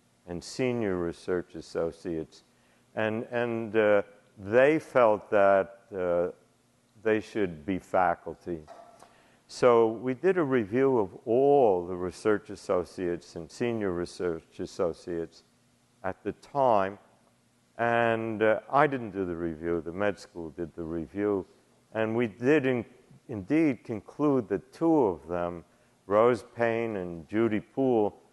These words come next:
were in every way functioning like faculty. They were world famous, they had extensive research programs, they were teaching, and, uh, we decided to, uh,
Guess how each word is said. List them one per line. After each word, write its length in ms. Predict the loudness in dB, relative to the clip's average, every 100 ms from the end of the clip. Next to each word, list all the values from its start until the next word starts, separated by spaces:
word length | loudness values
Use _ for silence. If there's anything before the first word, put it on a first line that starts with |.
| _ _ _ -4
were 280 | 2 2 2
in 180 | -2 0
every 420 | 2 2 4 4
way 340 | 6 6 4 0
functioning 880 | -4 -2 -2 -6 -4 -2 -2 -4 0
like 260 | 0 0 -6 _
faculty. 640 | _ 2 2 -2 -14 -10
They 220 | -4 -4 -2
were 180 | 0
world 460 | 0 2 4 4 2
famous, 580 | -2 0 0 -4 -6 -18 _ _ _ _
they 260 | 2 4 4
had 440 | 4 6 6 4
extensive 760 | -2 -6 0 2 2 2 0 0
research 460 | -2 4 4 4 0
programs, 600 | 2 4 4 2 2 -4
they 140 | -4 -4
were 220 | -2 -10 _
teaching, 540 | -4 -4 -2 -2 -2 -10 _ _ _ _ _
and, 720 | 0 2 2 0 -4 -6 -4 2
uh, 380 | 4 4 2 0
we 200 | -2 -2
decided 720 | -4 0 4 4 4 -2 -4
to, 440 | -4 -2 -2 0 2
uh, 260 | 2 0